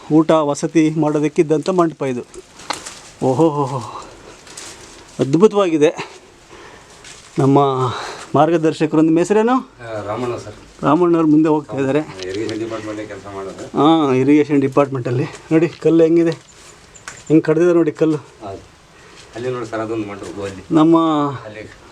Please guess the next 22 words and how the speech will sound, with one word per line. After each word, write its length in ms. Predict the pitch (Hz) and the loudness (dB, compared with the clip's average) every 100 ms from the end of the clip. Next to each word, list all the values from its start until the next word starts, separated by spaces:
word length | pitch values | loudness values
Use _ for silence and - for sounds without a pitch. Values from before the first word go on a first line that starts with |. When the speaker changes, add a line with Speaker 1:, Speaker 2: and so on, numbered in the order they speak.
| 117 | -16
Speaker 2:
ಹತ್ರ. 220 | - - - | -10 -10 0
Speaker 1:
ನೋಡಿ 220 | 156 156 143 | 2 2 4
ದೂರದಲ್ಲಿ 340 | 185 170 165 | 4 4 4
ಅಲ್ಲೊಂದು 240 | 156 175 | 4 4
ಮಂಟಪ 220 | 165 147 156 | 2 0 0
ಇದೆ. 220 | 139 143 | 0 0
Speaker 2:
ಹಕ್ಕಿಗೆ 380 | 113 117 139 135 | -4 -8 -8 -6
ನೀರು 220 | 120 127 | -8 -8
ಸರ್, 180 | 107 104 | -10 -8
ಇದೆಲ್ಲ 300 | 104 113 123 | -10 -6 -4
ಮೊದಲೆಲ್ಲ 440 | 113 117 123 131 | -4 -6 -6 -6
ಉಪಯೋಗಿಸ್ತಿದ್ರು 560 | 135 139 123 127 113 104 | -6 -8 -8 -10 -12 -10
ಸರ್ 200 | 95 90 | -10 -8
ರಾಜರು. 280 | 104 104 | -6 -8
Speaker 1:
ಹಾ. 920 | 104 - - - 147 170 151 104 - 113 | -12 -16 -16 0 4 4 2 -4 -10 -6
Speaker 2:
ಈ 100 | 113 | -4
ನೀರು 200 | 120 123 | -6 -6
ತಗೊಂಡು 380 | 120 127 156 | -6 -6 -6
ಬಳಕೆದಾರ 540 | 107 117 113 113 113 110 | -6 -6 -4 -6 -6 -6
ಮಾಡ್ತಿದ್ರು 440 | 104 107 107 92 | -8 -10 -12 -14
ಸರ್. 360 | 87 - - 139 | -16 -18 -6 2
Speaker 1:
ಹೌದು. 380 | 147 131 - | 2 2 -6